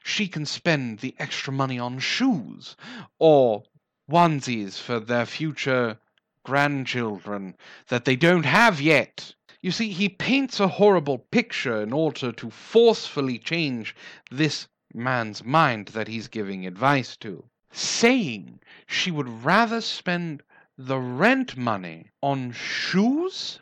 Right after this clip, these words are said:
or other frivolous things is one of the biggest insults I think you could ever throw at someone, because it's basically saying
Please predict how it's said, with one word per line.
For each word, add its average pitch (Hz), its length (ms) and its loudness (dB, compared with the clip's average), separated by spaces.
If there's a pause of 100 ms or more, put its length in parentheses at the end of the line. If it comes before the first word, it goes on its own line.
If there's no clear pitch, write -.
(140)
or 143 280 2
other 196 320 4
frivolous 208 840 4
things 110 800 -4 (120)
is 135 180 -2
one 180 140 2
of 165 120 0
the 151 80 -4
biggest 165 460 0
insults 143 600 -4
I 135 140 -4
think 147 280 -8
you 143 100 -4
could 135 220 -6 (120)
ever 170 240 2
throw 127 300 -4
at 98 120 -8
someone, 95 300 -10 (260)
because 135 320 -2
it's - 180 -8
basically 180 580 -2
saying 117 460 -6